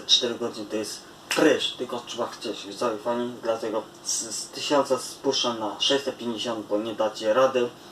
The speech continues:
w ciągu dwudziestu czterech godzin ogarnąć.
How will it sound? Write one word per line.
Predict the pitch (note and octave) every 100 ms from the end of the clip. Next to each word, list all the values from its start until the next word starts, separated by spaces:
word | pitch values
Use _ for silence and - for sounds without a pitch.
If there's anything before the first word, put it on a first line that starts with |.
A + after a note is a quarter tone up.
| -
w | -
ciągu | B2 A2+
dwudziestu | G#2 A2 A#2 - - -
czterech | - - A2+ G#2+
godzin | A2 - G2 - - - -
ogarnąć. | - - - D4+